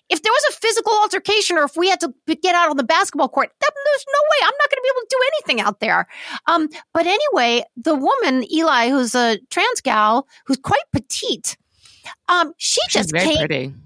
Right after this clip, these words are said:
Speaker 1: She's very pretty, very attractive.
Speaker 2: Yeah.
Speaker 1: And actually, I d-, I didn't know she was trans color.
Speaker 2: No, I,
Speaker 1: Oh.
Speaker 2: she
Speaker 1: Uh, right,
Speaker 2: totally,
Speaker 1: right.
Speaker 2: uh, like, I, wow.
Speaker 1: Um, sorry, I'm knocking over equipment here in the studio. Um, uh, but she came back hard and she's like, "No, uh, no,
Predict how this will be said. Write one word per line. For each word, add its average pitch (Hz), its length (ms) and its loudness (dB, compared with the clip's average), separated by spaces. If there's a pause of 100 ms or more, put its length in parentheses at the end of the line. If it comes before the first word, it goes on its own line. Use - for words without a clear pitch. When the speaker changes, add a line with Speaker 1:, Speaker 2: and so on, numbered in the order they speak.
(140)
Speaker 1:
She's 233 300 -2
very 226 500 2
pretty, 190 380 -4
very 233 560 0
attractive. 135 400 -2
Speaker 2:
Yeah. 220 40 0
Speaker 1:
And 233 140 -6
actually, 277 220 0
I 254 60 2
d-, 233 160 -4
I 247 60 0
didn't 262 180 -2
know 247 100 2
she 208 160 -2
was 226 80 -2
trans 240 240 -2
color. 233 220 2
Speaker 2:
No, 214 60 2
I, 247 200 4
Speaker 1:
Oh. 254 180 0
Speaker 2:
she 277 500 2
Speaker 1:
Uh, - 60 2 (140)
right, 269 360 2
Speaker 2:
totally, 214 380 2 (100)
Speaker 1:
right. 180 100 2
Speaker 2:
uh, 151 60 -2
like, 175 240 0
I, 185 320 2 (200)
wow. 160 600 0 (460)
Speaker 1:
Um, 269 260 -2
sorry, 190 280 -2
I'm 190 80 -2
knocking 202 280 -2
over 185 140 -2
equipment 190 300 -4
here 196 100 -2
in 175 60 -4
the 185 60 -6
studio. 233 380 0
Um, 277 180 0 (580)
uh, 302 100 2 (640)
but 440 140 0
she - 240 -2 (120)
came 285 320 2
back 214 280 0
hard 311 480 2
and 220 80 -6
she's 269 120 0
like, 262 140 0
"No, 240 320 0 (180)
uh, 269 200 2
no, 208 320 0